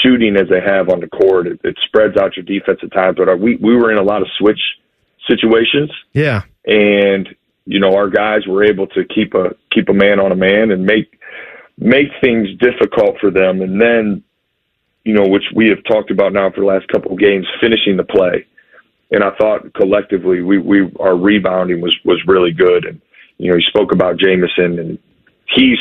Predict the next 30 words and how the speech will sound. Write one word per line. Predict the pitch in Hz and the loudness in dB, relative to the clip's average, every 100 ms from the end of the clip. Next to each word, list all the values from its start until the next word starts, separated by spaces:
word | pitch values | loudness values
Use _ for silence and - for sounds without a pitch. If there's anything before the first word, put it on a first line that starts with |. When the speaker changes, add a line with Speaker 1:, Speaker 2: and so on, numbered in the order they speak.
| - | 0
Speaker 1:
shown | 113 101 95 | 0 0 -4
some | 92 | -6
great | 85 101 87 | 0 0 0
versatility | 95 95 82 - 95 95 90 90 | -2 -2 -6 0 2 2 0 -4
in | 87 | -6
his | 80 | -2
game. | 90 90 87 | 0 0 0
Obviously, | 95 90 87 92 | 0 -2 0 0
he | 90 85 | 0 0
had | 90 85 | 0 0
some | 92 82 | -6 -2
big | 95 85 - | -2 -2 0
threes, | 92 90 87 82 - | 0 0 -2 -4 -2
but | 87 - - - - - | -2 -4 -20 -20 -4 0
his | 107 | 2
ability | 101 107 101 95 | 4 2 2 0
to | 85 | -2
drive | 82 95 95 - | 0 0 0 -2
to | |
the | 90 | -2
basket, | 95 95 92 - 92 85 - | 0 0 -2 -2 -2 -2 -6
get | 104 107 | 0 0
out | 104 95 | 0 -4
ahead | - - 101 | -6 -2 -2
of | 90 | -2
the | 92 92 | -2 0
action, | 95 92 - 95 87 | 0 -2 -4 -4 -2
and | 90 | 0
us, | 95 - - _ - - | -2 -4 -16 _ -20 -2
us | 98 | -2